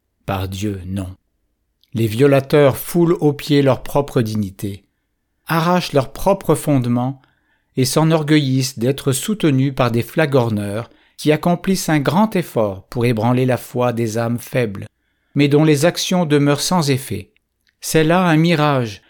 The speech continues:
et non de l'eau, de l'écume et non la mer, de la brume et non un nuage, l'illusion et non la réalité.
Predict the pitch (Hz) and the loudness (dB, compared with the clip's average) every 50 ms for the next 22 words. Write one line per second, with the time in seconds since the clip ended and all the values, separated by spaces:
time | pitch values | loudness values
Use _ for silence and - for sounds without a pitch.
0 | _ _ - 131 131 135 156 170 180 160 135 131 117 110 107 107 - _ _ _ | _ _ -2 2 4 4 4 4 4 4 2 2 2 2 -2 -4 -8 _ _ _
1 | _ _ _ _ _ _ - 117 151 170 190 185 185 - - 165 147 120 107 104 | _ _ _ _ _ _ 0 2 4 4 4 2 0 -2 -2 0 2 2 0 -2
2 | 110 - _ - 147 147 151 165 185 185 175 131 113 107 101 104 107 104 101 101 | -4 -6 _ 0 2 2 4 2 2 2 2 0 0 -2 -2 -4 -6 -8 -10 -14
3 | 101 - - _ _ _ _ _ _ _ _ _ _ _ _ - 107 123 127 139 | -16 -20 -20 _ _ _ _ _ _ _ _ _ _ _ _ -4 -2 0 2 2
4 | 139 120 113 127 127 160 156 131 117 107 101 104 - _ _ _ - 131 131 143 | 0 0 0 2 2 4 4 2 2 0 -2 -6 -12 _ _ _ -4 0 0 2
5 | 156 170 151 117 110 107 107 110 113 127 127 117 107 101 95 92 - - _ _ | 2 2 2 2 0 0 -2 -2 -2 -2 -2 -4 -6 -8 -10 -14 -16 -20 _ _
6 | _ _ _ _ _ _ _ _ _ _ 120 135 170 180 175 180 175 156 147 131 | _ _ _ _ _ _ _ _ _ _ 0 2 2 4 4 2 2 0 0 0
7 | 123 110 101 95 92 - _ _ _ _ _ _ - 107 104 107 113 123 131 135 | 0 -2 -2 -6 -10 -16 _ _ _ _ _ _ -8 -6 -4 0 2 2 4 4
8 | 131 123 113 101 107 101 101 95 92 92 - - - 98 98 - | 4 2 0 0 -2 -4 -6 -6 -10 -12 -14 -12 -12 -12 -12 -14